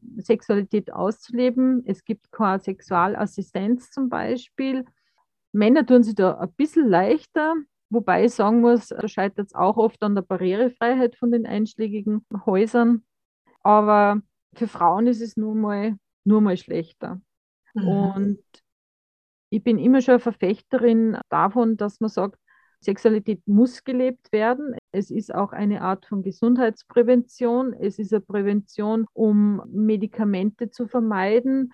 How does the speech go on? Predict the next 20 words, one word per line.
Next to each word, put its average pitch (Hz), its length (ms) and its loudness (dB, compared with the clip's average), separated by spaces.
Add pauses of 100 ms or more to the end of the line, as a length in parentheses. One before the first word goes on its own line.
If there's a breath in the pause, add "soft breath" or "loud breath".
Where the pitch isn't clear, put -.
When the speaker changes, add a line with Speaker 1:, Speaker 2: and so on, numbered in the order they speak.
Speaker 1:
Es 214 160 -8
hat 214 180 -2
ja 202 320 2
auch 196 60 -4
was, 208 460 -6 (360)
es - 140 -4
macht 240 280 2
ja 185 140 2
auch 170 40 0
was 175 220 -4
mit 180 180 -10
den 175 140 -8
Menschen, 185 440 -8
wenn 185 120 -6
man 180 100 -6
die 185 60 -14
Speaker 2:
Es 175 80 -16
Speaker 1:
Sexualität 190 600 -4 (120)
leben 175 260 -8
kann. 190 320 -10